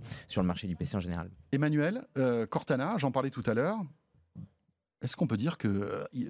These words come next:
Speaker 2: euh, Microsoft a raté son assistant vocal ou pas, ou c'est un, encore un peu trop tôt ?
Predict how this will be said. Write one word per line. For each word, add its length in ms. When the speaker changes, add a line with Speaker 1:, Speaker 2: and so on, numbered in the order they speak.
Speaker 2:
euh, 140
Microsoft 400
a 40
raté 360
son 240
assistant 340
vocal 300
ou 60
pas, 160
ou 60
c'est 120
un, 100
encore 320
un 60
peu 100
trop 160
tôt ? 200